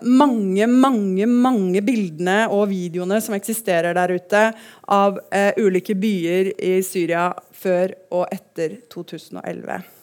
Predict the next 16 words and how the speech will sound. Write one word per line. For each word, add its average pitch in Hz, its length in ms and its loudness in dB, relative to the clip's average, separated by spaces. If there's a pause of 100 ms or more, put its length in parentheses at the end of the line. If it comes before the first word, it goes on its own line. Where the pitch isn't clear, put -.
(400)
Det - 320 -20
har 254 120 -2
faktisk 247 200 -2
blitt 233 180 -2
en 285 100 2
helt 247 140 2
sånn 240 160 -2
egen 214 400 6
YouTube-sjanger 190 1120 0
at 247 80 0
folk, 214 320 0 (520)
eh, 208 440 4 (160)
filmer 220 880 2 (840)
med 240 160 -2
GoPro-kameraer 190 960 0
gjennom, 196 840 0